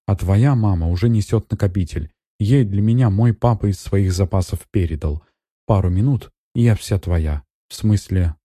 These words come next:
смущается она, вся для лечения". Ухмыляюсь про себя.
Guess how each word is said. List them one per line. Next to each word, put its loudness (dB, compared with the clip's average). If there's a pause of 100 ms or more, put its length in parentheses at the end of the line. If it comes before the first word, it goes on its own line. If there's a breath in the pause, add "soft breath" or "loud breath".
(160)
смущается -4
она, -2 (360)
вся -2
для -4
лечения". -4 (680)
Ухмыляюсь 0
про -4
себя. -6